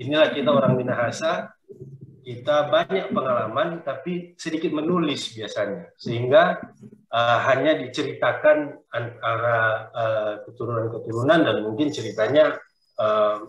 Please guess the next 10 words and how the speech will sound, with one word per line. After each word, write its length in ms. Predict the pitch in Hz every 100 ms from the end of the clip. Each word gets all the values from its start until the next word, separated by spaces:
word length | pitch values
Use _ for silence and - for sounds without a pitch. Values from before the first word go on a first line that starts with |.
| - _ _ _ _
nah 120 | - 113
inilah. 320 | 135 131 - - - -
Jadi 320 | 113 139 123
itu 80 | 135
pertanyaan 420 | 135 120 117 113
saya. 240 | 110 117 110
Nomor 220 | 113 117
satu, 560 | 143 127 - 135 - - _ _ -
apa, 400 | 131 131 143 131 127 123 120 123 - _ _
eh, 300 | 120 120 117